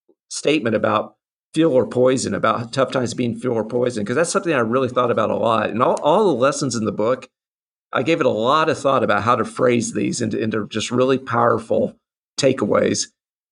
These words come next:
And what I have seen about people is we all have bad things that happen to us. We all carry our, our skeletons in our closet. We all carry our demons. We all carry our tough experiences.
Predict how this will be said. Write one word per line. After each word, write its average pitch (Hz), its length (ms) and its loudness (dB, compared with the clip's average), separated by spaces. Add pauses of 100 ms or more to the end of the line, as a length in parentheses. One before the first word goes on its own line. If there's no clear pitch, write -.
(120)
And 120 160 2
what 156 160 4
I 190 120 4
have 196 120 2
seen 165 260 0
about 110 240 2
people 117 280 0
is 117 120 0
we 123 280 -2
all 156 100 2
have 165 220 0
bad 131 200 0
things 127 200 -2
that 107 100 -2
happen 120 340 0
to 107 200 -2
us. - 260 -4 (100)
We 120 120 0
all 135 160 2
carry 131 400 2
our, 107 320 -2 (720)
our 117 120 0
skeletons 131 560 0
in 113 80 0
our 107 100 0
closet. 120 400 0
We 110 80 2
all 117 120 2
carry 117 280 0
our 107 280 0 (480)
demons. 123 440 0
We 107 100 0
all 117 160 2
carry 120 360 2
our 104 220 0
tough 127 320 -2
experiences. 123 800 -2